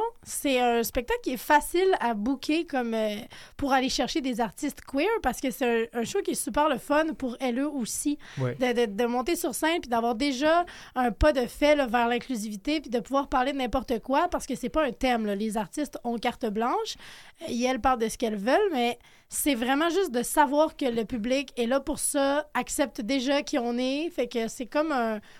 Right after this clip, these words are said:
Speaker 1: pour les artistes, c'est un petit cadeau, je pense, un petit bonbon, là, dans le, <laughs> dans les spectacles.
Speaker 2: Là, là, je vais poser une question, puis je vais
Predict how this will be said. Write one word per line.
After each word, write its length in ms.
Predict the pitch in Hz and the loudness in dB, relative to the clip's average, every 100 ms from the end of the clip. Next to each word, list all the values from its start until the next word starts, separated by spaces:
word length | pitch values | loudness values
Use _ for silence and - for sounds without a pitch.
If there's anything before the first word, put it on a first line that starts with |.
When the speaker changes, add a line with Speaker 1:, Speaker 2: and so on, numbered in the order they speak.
| - | -4
Speaker 1:
pour 120 | 359 | 0
les 200 | 392 269 | 2 2
artistes, 320 | 262 - 339 | 0 -2 -4
c'est 60 | 294 | -2
un 60 | |
petit 160 | 220 - | -2 -2
cadeau, 360 | 269 240 233 247 | 0 2 2 0
je 60 | |
pense, 280 | - 226 226 | -2 -2 -2
un 100 | 233 | -6
petit 140 | 214 | -6
bonbon, 460 | 214 240 233 226 240 | -2 0 0 0 -2
là, 120 | 240 | -4
dans 200 | 214 214 | -6 -6
le, 100 | 214 220 - | -6 -8 -4
<laughs> 140 | - | 2
dans 100 | 311 | 4
les 140 | 277 | 4
spectacles. 760 | 277 - 240 - 247 247 247 240 _ - - | 0 -2 -2 -2 -2 -4 -8 -8 _ -20 -8
Speaker 2:
Là, 80 | - | -4
là, 120 | 160 | 0
je 80 | 190 | 2
vais 60 | 202 | 4
poser 160 | 185 196 | 2 2
une 80 | |
question, 360 | 190 175 196 202 | 2 2 4 2
puis 140 | 202 | 2
je 100 | 147 | 0
vais 160 | 131 139 | 0 -2